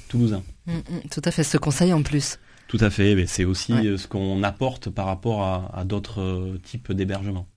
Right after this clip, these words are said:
Speaker 2: Qu'est-ce que vous pensez, on va t-, terminer là-dessus, de l'arrivée de, de Mama Shelter sur, euh, sur Toulouse ? Est-ce que ça peut être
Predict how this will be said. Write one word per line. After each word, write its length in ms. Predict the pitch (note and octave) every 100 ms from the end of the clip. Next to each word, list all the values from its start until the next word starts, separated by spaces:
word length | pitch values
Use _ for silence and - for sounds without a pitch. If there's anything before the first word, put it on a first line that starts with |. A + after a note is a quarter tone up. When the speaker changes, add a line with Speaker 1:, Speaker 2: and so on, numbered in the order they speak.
| _ - -
Speaker 2:
Qu'est-ce 160 | - -
que 60 |
vous 100 | B3+
pensez, 340 | G#3 F#3+ - G#3
on 40 |
va 120 | G#3
t-, 120 | E3+ F3
terminer 420 | - E3+ E3 E3
là-dessus, 300 | E3 - G#3+
de 40 |
l'arrivée 360 | G3 E3 D#3+ F#3+
de, 180 | D#3+ D3+
de 300 | D3+ C#3 C3+
Mama 260 | D#3 G3
Shelter 440 | G#3 E3 C#3+ D#3 E3
sur, 260 | - C#3 C3+
euh, 280 | C3 B2+ B2+
sur 220 | - C#3
Toulouse ? 360 | - D3 D3
Est-ce 140 | D3 -
que 80 | G3
ça 160 | G#3
peut 220 | G3 A#3
être 300 | A#3+ B3 -